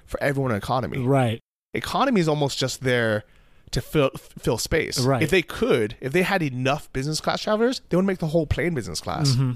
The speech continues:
Speaker 1: And then the pro-, the, it would be m-, much more profitable.
Speaker 2: Right.
Speaker 1: But because there's only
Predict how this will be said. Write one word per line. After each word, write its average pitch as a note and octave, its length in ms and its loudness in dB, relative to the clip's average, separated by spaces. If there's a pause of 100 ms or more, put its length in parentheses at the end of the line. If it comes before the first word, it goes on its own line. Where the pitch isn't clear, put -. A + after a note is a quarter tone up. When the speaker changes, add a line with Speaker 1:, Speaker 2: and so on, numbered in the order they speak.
Speaker 1:
And C#3+ 100 -2
then C#3+ 140 0
the C#3+ 80 0
pro-, - 240 -2
the, C3 180 0
it - 40 2
would D3 120 2
be C3+ 60 2
m-, C3+ 180 -4
much D3 220 0
more A#2+ 80 0
profitable. - 500 -4
Speaker 2:
Right. A#2 340 0
Speaker 1:
But C#3+ 120 2
because D3+ 480 0
there's D3 260 0
only E3 300 2